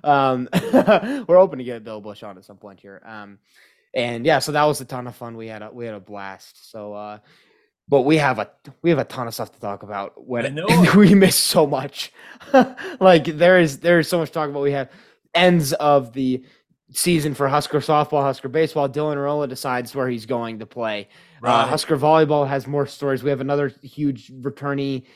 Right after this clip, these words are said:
Speaker 1: for Husker basketball. Um,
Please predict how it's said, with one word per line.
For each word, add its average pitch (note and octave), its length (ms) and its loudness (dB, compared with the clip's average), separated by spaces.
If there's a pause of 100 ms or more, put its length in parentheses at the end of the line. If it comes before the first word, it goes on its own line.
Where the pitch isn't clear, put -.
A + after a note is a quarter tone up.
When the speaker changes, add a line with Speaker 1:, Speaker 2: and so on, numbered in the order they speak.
(160)
Speaker 1:
for D3 120 -4
Husker C3+ 280 -2
basketball. B2+ 840 -2 (400)
Um, A#2 400 -2